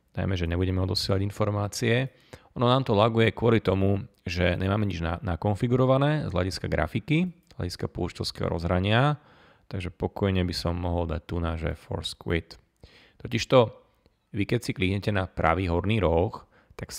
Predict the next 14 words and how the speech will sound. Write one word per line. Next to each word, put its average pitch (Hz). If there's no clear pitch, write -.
settingoch 95
je 90
veľmi 101
dôležité 92
si -
nastaviť 85
samozrejme 85
aj 80
grafiku, 85
aby 87
nám 85
to 85
takto 85
neblblo. 87